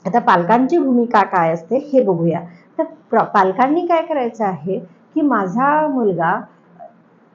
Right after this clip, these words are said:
कॉम्पिटिटिव्ह एक्झाम द्यायला घाबरतो, असे भरपूर पालक मला म्हणतात. भरपूर पालकांचा मला फोन येतो की "मॅडम, आमचा मुलगा,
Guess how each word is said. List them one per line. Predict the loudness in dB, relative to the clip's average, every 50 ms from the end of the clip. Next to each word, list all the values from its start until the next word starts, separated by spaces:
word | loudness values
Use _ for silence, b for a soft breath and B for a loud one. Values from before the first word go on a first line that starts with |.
| _ _ _ -20 -20 _ -4
कॉम्पिटिटिव्ह | -4 -2 -2 -4 -4 -4 -4 -2 -2 -2
एक्झाम | -4 -4 -4 -4 -2 -2 0
द्यायला | 0 0 0 -2
घाबरतो, | -2 -4 -6 -8 -2 0 2 2 0 0 -2 -6 -6 -6 -10 -18 _ -20 -20 _ _ -20 -20 -20 -20 -20 _ _ _ _ -14
असे | -8 -6 -6 -4
भरपूर | -2 -2 -2 -4 -4 -6 -8 -6
पालक | -4 -2 -2 -2 -2 -4 -6 -10
मला | -8 -8 -6 -6
म्हणतात. | -6 -8 -10 -8 -10 -10 -10 -12 -16 b b b b b b b b b _ _ _ -8 -8
भरपूर | -8 -6 -4 -4 -6 -4
पालकांचा | -2 -2 -2 -2 -2 -4 -4 -4 -4 -6 -6
मला | -6 -4 -6 -8
फोन | -8 -6 -8 -6 -6
येतो | -8 -8 -10 -10 -10 -10 -12 B B B B _ _ -6
की | -4 -2 0 0 0 0 -2 -4 -10 -12 _
"मॅडम, | -8 -6 -6 -6 -6
आमचा | -6 -8 -6 -4 -4 -4
मुलगा, | -2 -4 -4 -2 0 0